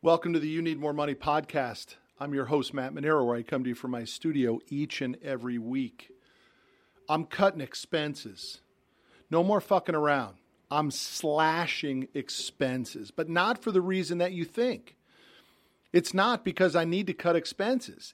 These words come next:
even though I need to cut expenses, but not because you think I need to cut expenses or even I think I need to cut expenses. I'm just sick and tired of burning the cash that a blissful economy throws off.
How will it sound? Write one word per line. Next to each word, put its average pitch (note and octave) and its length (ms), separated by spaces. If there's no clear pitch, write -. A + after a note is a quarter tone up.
even A3 260
though D#3 380
I E3+ 80
need F3+ 220
to E3+ 80
cut E3 260
expenses, G3+ 580
but E3 200
not F#3 480
because F3 380
you A#3 120
think G3+ 220
I F#3 60
need F#3 160
to F#3 60
cut G3 180
expenses G#3+ 560
or G#3+ 100
even A#3 200
I C#4+ 180
think F3+ 220
I D3+ 60
need D3 180
to B2+ 60
cut C3+ 180
expenses. A#2 600
I'm A#3+ 200
just - 420
sick G3 220
and G#3 160
tired D#3+ 580
of C3 380
burning F3+ 640
the D3+ 100
cash C#3 960
that D3 120
a C#3 80
blissful E3 880
economy C3+ 720
throws C#3 440
off. - 460